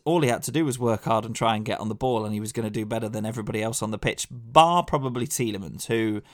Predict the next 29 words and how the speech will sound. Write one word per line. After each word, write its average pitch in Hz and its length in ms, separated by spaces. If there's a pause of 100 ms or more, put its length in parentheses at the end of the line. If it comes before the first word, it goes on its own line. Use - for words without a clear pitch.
(500)
and 127 180
I 123 60
know 123 140
Rodgers 117 420
singled 110 380
him 104 80
out 104 220
for 113 100
some 107 280
praise 107 340
after - 220
the 104 120
game 104 280
as 104 120
well. 101 240 (280)
He, 180 520 (540)
for - 160
me, 104 280
is - 520 (1120)
an 123 100
absolute, 117 720 (1200)
an 127 160
absolutely 127 840
incredible 117 720
professional. - 640
He, 123 320
for 135 200
his 151 120
age, 175 460